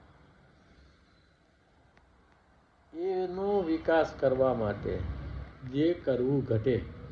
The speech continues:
એ સમગ્ર ગીતામાં ત્રણ માર્ગથી બતાવવામાં આવ્યું છે.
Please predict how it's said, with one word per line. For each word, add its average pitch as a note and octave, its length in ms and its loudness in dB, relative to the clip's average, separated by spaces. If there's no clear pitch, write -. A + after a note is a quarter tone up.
એ D3 180 -2
સમગ્ર D3+ 640 0
ગીતામાં A#2 640 -2
ત્રણ E3 320 -6
માર્ગથી B2+ 920 -4
બતાવવામાં A#2+ 680 -2
આવ્યું A#2 240 -4
છે. G#2 200 -12